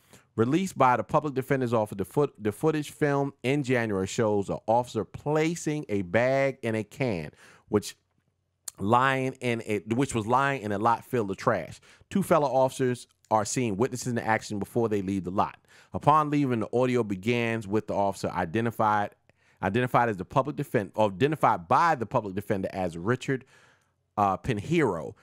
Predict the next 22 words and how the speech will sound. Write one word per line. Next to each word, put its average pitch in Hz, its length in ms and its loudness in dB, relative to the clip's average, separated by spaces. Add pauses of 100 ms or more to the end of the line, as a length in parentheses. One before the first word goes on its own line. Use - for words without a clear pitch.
saying, 104 640 -4 (440)
'I'm 127 160 2
gonna 127 200 0
go 120 160 0
check,' 113 360 -4
before 139 420 0
re-entering 139 520 -2
the 120 80 -2
lot 113 380 0
where 110 180 0
he 120 140 -2
discovered 107 600 0 (240)
the 196 120 -2
previously 123 640 -2
planted 107 720 -4 (140)
drugs. - 720 -4 (420)
The - 120 -6
audio 175 340 4
kicks - 520 -2
in 127 260 0
thirty 170 300 0
seconds 147 380 -2